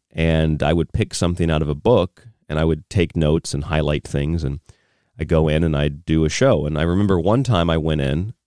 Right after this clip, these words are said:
and I did a show. It was spur of the moment, totally improv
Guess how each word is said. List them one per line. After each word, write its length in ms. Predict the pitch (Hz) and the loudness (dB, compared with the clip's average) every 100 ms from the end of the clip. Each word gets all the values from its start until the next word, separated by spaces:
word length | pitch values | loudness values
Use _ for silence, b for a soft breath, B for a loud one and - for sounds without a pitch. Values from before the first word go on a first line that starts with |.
| _ | _
and 380 | 76 78 78 76 | -4 0 0 0
I 120 | 76 | 0
did 180 | 76 82 | 0 0
a 60 | 87 | -2
show. 540 | - - 69 65 101 - _ _ _ _ _ - | -2 -2 -2 -2 -6 -8 _ _ _ _ _ -6
It 180 | 78 | -2
was 440 | 71 80 73 - - _ _ | 0 0 0 -4 -8 _ _
spur 300 | - - 90 | -10 -2 2
of 60 | 101 | 2
the 60 | |
moment, 340 | 101 80 85 - _ _ _ _ _ - | 2 2 0 -2 _ _ _ _ _ -2
totally 640 | 98 92 90 90 87 87 - | 2 2 2 2 2 0 -2
improv 800 | 85 95 92 90 64 65 80 101 | -2 -2 0 0 0 -2 -6 -8